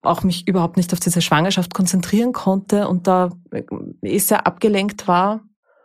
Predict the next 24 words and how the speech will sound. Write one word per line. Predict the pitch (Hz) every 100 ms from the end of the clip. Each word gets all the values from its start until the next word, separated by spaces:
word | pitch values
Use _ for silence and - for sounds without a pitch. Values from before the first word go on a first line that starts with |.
| - - _
Und | 185 175
kurz | 202 196 -
darauf | 202 175 160 175 196 - - - - _
bin | - 185
ich | 180 - -
am | 180 180
Abend | 156 180 185
mal | 180
aufs | 185 -
Klo | - 156
gegangen | 202 202 190 196 220 214
und, | 202 202 - - -
ja, | - 139
hatte | 139 -
eine | 190 214
Blutung. | - 151 - 147 156 - _ _ _ _ _ - - - _ _
Und | - 160 160 165 - - _ _ _ _ _ _ _ _ _ _ _ _
auf | - -
einmal | - 170
habe | 190
ich | 185
gemerkt, | - 175 175 190 - - -
<laughs> |
puh, | - - 190